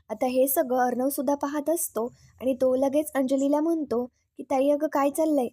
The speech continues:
आपण ना केसर घालूयात." अंजली म्हणते, "अरे वा,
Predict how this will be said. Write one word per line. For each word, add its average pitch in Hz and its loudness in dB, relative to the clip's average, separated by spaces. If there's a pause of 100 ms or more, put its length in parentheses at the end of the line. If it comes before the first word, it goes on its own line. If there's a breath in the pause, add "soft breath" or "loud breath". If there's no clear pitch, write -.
(180)
आपण 269 0
ना 277 0
केसर 285 0
घालूयात." 254 2 (200)
अंजली 262 0
म्हणते, 339 0 (120)
"अरे 254 4
वा, 302 0